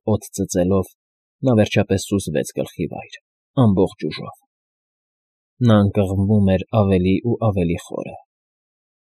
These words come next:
Բաց աչքերով նա տեսնում էր կապտավուն ֆոսֆորային լույսը։ Թյուննոսները, որպես ուրվականներ, արագանցնում էին նրա մոտով։ Նա հույս ուներ, որ նրանք չեն դիպչի իրեն,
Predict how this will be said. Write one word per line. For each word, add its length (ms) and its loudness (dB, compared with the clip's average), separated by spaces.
Բաց 340 2
աչքերով 460 0
նա 120 2
տեսնում 380 -2
էր 100 -2
կապտավուն 560 -2
ֆոսֆորային 680 -2
լույսը։ 380 -10
Թյուննոսները, 720 2
որպես 380 0
ուրվականներ, 840 0
արագանցնում 640 0
էին 200 -2
նրա 200 -6
մոտով։ 380 -12
Նա 120 2
հույս 220 2
ուներ, 260 0
որ 160 0
նրանք 280 0
չեն 240 -4
դիպչի 380 -6
իրեն, 300 -10